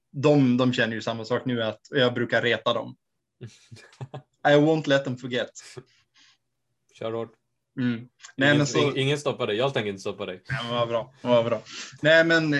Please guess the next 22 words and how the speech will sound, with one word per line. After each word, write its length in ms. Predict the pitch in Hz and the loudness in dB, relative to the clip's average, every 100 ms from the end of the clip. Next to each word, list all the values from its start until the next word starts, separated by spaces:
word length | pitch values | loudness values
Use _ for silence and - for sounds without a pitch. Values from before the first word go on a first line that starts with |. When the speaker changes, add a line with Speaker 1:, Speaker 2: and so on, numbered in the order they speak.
| 135 135 | -4 -12
Speaker 1:
för 120 | 156 | 0
det 60 | 165 | 2
är 20 | |
just 160 | 151 | 2
det 100 | - | -2
att 100 | 127 | -4
det, 160 | - 151 | -4 -4
det 120 | 139 | -2
gör 220 | 143 139 | 0 2
ju 100 | 135 | 0
så 160 | 120 120 | -4 -10
hiskligt 440 | - 131 - 120 | -10 -12 -10 -10
mycket. 320 | 123 110 123 - _ _ _ | -10 -8 -8 -10 _ _ _
Och 60 | 135 | -4
jag 40 | |
Speaker 2:
Mm. 100 | 135 | -2
Speaker 1:
tror 140 | - 139 | -4 -4
det 100 | 143 | -4
är 120 | 123 | -2
det 340 | 147 170 151 | 2 2 2
som 240 | - 131 127 | -2 -4 -2
jag... 500 | 135 156 143 120 | 0 0 -2 -6